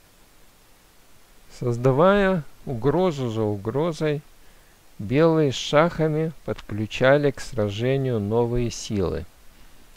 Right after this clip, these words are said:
и вынуждали чёрных заниматься только защитой короля.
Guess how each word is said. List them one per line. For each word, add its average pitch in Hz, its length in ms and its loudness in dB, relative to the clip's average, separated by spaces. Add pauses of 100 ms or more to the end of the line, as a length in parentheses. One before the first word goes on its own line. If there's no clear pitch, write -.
(280)
и 104 100 -2
вынуждали 107 760 0
чёрных 127 580 -2
заниматься 107 800 -2
только 113 480 -4
защитой 101 580 -6
короля. 95 500 -6